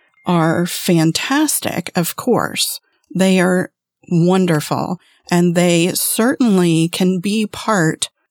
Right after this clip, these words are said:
of your self-care plan. But there's so much that you can do other than that. And I had a whole podcast episode on this, on self-care and all the different aspects.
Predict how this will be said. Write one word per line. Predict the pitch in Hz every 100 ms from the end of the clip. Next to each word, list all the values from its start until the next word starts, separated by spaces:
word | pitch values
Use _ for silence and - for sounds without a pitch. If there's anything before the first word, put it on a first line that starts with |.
| _ -
of | 185 180 175 175 175
your | 175 170
self-care | - 175 - - 170
plan. | - - 170 - - 196 190 _ _ _ _ _ -
But | 185 -
there's | 196 -
so | - 202
much | 214 196 -
that | -
you | 185 175
can | - 170
do | 170 202 190 151 147 151 -
other | 180 180 165
than | 156 151
that. | 147 - - _ _ -
And | 196 202
I |
had | 196 214 208
a |
whole | - 247 247
podcast | - 226 214 - 190 -
episode | - 175 175 180 170
on | 170 165
this, | 160 156 156 - _ _ _ 185
on | 196 208
self-care | - 175 180 - - 170 165
and | 156 -
all | 196 214
the | 202
different | 202 185 180
aspects. | 160 156 - - 147 151